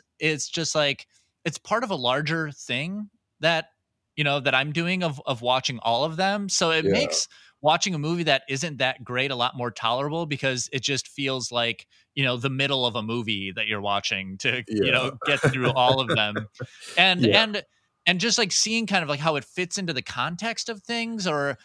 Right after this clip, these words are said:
Speaker 1: how, like,
Speaker 2: Right.
Speaker 1: you'll see, like, a, a, an, a bit of craft work or a bit of storyline that hadn't been done before. And it's like, wow, that, like, we talk about things being groundbreaking, but you don't see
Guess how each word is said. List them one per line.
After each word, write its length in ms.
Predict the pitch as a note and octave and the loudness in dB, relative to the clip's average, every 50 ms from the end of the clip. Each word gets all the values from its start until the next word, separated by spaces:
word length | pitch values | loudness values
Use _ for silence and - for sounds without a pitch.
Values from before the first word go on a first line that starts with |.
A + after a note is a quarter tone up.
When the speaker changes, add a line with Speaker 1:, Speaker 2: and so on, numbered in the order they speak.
| _ | _
Speaker 1:
how, 240 | - - F#3+ G3+ G3+ G3 | -4 0 2 2 2 2
like, 240 | F#3 F3 E3 A#2 | 0 0 2 4
Speaker 2:
Right. 200 | A#2 A2+ F2+ D#2 C3+ | 4 4 4 4 2
Speaker 1:
you'll 140 | - F3 E3 | 0 0 0
see, 320 | - - - A#3 A#3 A#3 | 0 0 0 0 0 -2
like, 180 | A3 G3+ D#3+ F3 | -2 -2 0 0
a, 160 | D3+ C#3+ C3 - - - | 0 0 -2 -4 -8 -6
a, 200 | D#3+ C#3 C3+ C3+ - _ - | -4 -4 -4 -4 -8 _ -4
an, 180 | C#3 C3+ C3 B2+ - _ _ _ _ _ _ | -4 -4 -4 -6 -12 _ _ _ _ _ _
a 60 | - B2+ | -8 -6
bit 180 | A#2 D#3+ D3 | -2 -2 -2
of 120 | C#3+ A2+ - | -4 -4 -6
craft 500 | - - D3 C3+ C3 C#3+ D3+ - - E3+ | -8 -4 -2 0 0 0 -2 -4 -8 -8
work 460 | E3+ G3+ G3+ G3 G3 - - - - _ | -6 -6 -4 -4 -6 -8 -10 -12 -10 _
or 320 | - C#3 C#3 C3+ C3+ C3+ C3+ | -2 0 2 2 2 2 0
a 80 | B2 C3 | 0 -2
bit 160 | A#2 D#3 C#3 | -4 -4 -4
of 60 | B2+ | -2
storyline 800 | - - - - - D3 C3+ D3 E3 E3+ D#3 E3 E3+ E3+ F3 E3 | -2 -2 -2 -2 -2 -4 -4 -2 -4 -2 -2 -2 -2 -2 -2 -2
that 100 | C#3+ A#2+ | -2 -2
hadn't 300 | A#2 B2+ C3+ C3 C#3 C3+ | 0 0 -2 -2 -2 -2
been 180 | B2+ C#3 B2 G#2 | -4 -4 -4 -4
done 260 | - G#2+ G#2 A2+ C3+ | -4 -4 -4 -4 -4
before. 440 | D#3 D3+ - - F#3+ F#3 F#3 F#3+ F#3+ | -6 -8 -6 -6 -4 -2 -2 -2 -2
And 140 | - C#3+ C3+ | -2 -2 -4
it's 140 | C3 - | -2 -2
like, 180 | C#3 B2+ - - - - _ - | -2 -4 -4 -6 -12 -20 _ -6
wow, 480 | A2 B2+ C3+ C#3 C3 A#2+ G#2 G2 - _ _ _ _ C3 | 0 2 4 4 4 4 2 0 -4 _ _ _ _ -2
that, 260 | D#3 F3+ G3+ - - | 0 0 0 0 -2
like, 180 | D#3 D#3 - | -2 -2 -2
we 140 | C#3+ G#3 - | -2 -2 -2
talk 240 | - - G#3+ G#3+ - | 0 0 0 0 2
about 240 | F#3+ F#3 E3+ C#3+ - | 2 2 2 2 0
things 200 | D#3+ D#3+ E3 D3 | -4 -6 -6 -6
being 260 | C#3 E3 D3+ C3+ B2+ | -6 -6 -6 -6 -6
groundbreaking, 760 | A2 B2 A#2 A2+ C3 D3+ D3 C3+ F3 F#3 F3 - G#3 G3+ F#3+ D#3+ | -4 -2 -2 -2 -2 -2 -4 -4 -4 -4 -4 -4 -6 -8 -6 -6
but 100 | F#3 F3+ | -6 -4
you 100 | E3 D3 | -4 -4
don't 320 | B2+ - - A3 A3 F3 | -2 -2 -2 -4 -4 -4
see 520 | - - - - F#3 G3 F#3+ F3+ E3 C3 | -2 0 0 0 0 -2 -4 -4 -4 -6